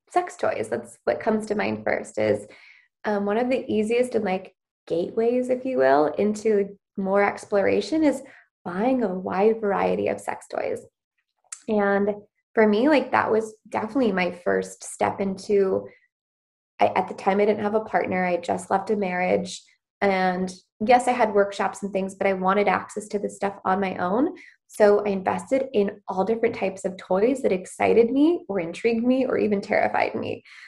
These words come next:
So I bought things like nipple clamps, and I bought floggers, and I bought all different types of vibrators.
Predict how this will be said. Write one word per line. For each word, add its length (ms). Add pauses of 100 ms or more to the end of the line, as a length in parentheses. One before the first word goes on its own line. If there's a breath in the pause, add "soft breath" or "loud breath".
(120 loud breath)
So 420 (220 loud breath)
I 80
bought 300
things 260
like 180
nipple 340
clamps, 420
and 120
I 100
bought 340 (120)
floggers, 560
and 80
I 100
bought 420 (500)
all 200
different 300
types 240
of 140
vibrators. 760